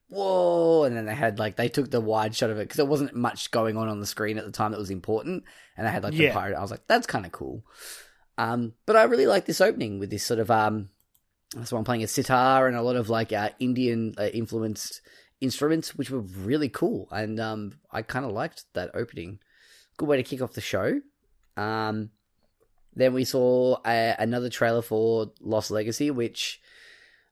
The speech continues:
Speaker 1: um, is now out. It came out, I was like, a month or two after, it was, like, two months after.
Speaker 2: Yeah, it was in August.
Speaker 1: Yeah, the E three. So, um, that was kinda cool to sort of see that, open the show with that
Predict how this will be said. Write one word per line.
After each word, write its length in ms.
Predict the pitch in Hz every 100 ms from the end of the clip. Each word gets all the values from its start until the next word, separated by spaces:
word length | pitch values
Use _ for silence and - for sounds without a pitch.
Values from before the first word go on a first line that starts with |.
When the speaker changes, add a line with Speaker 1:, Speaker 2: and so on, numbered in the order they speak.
| _ -
Speaker 1:
um, 460 | 107 110 107 107 - _ _ _ _ _ _ _ -
is 180 | - 120
now 260 | 117 110 107
out. 300 | 104 135 -
It 100 | -
came 220 | 143 139
out, 220 | 131 - 120
I 240 | 120 123
was 180 | 120 117
like, 120 | 101 104
a 100 | 107
month 340 | 101 110 131
or 100 | 139
two 300 | - 143 160
after, 360 | 107 127 127 151
it 60 | 139
was, 100 | 123
like, 120 | 101
two 160 | -
months 280 | 135 135 131
after. 580 | 127 131 - 135 131 139 165
Speaker 2:
Yeah, 260 | 135 127
it 40 | 110
was 140 | 110
in 100 | 160
August. 580 | 143 127 113 - - - _ _ _ _ -
Speaker 1:
Yeah, 400 | 151 156 120 101
the 200 | - 107
E 80 |
three. 300 | 113 127 127 -
So, 380 | - 113 107 107 _ - - _ _
um, 440 | 113 113 117 117 - _ _ _ _ _ _ -
that 120 | 127
was 100 | 127
kinda 200 | 135 113
cool 240 | 123 120
to 60 | 117
sort 180 | - 110
of 100 | 101
see 200 | 117 110
that, 280 | 110 - -
open 300 | 131 123 113
the 80 |
show 240 | 101 120 113
with 140 | 104
that 320 | 110 107 -